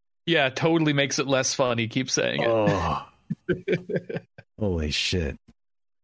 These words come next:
Speaker 2: So that's basically an overview of what's happening. I hope that made sense to everyone.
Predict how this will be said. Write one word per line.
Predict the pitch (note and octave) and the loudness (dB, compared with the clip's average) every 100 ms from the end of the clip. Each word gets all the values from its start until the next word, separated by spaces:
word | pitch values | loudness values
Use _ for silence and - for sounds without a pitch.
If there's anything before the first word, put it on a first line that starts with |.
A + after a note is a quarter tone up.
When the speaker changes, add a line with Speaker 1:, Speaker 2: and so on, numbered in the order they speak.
| _ | _
Speaker 2:
So | - B2+ C3 C3 | 0 4 4 4
that's | C3+ D#3+ - - | 2 2 0 -2
basically | - B2 C3+ B2+ A#2+ A#2+ A2+ | -2 2 2 2 2 2 4
an | G#2+ | 4
overview | G#2+ G#2+ G2 F#2+ | 4 2 2 2
of | F2+ | 2
what's | E2 E2 | 0 0
happening. | A#2 A#2+ B2+ A#2+ A2+ A2+ - - _ _ _ _ - | 2 2 2 2 2 0 -4 -20 _ _ _ _ -10
I | - | 0
hope | D3 C#3+ | 0 4
that | C3+ | 4
made | C3+ B2+ | 4 2
sense | - C3+ A#2+ | 2 2 2
to | - | 2
everyone. | B2+ B2 B2 B2 B2+ B2+ | 2 4 4 4 2 0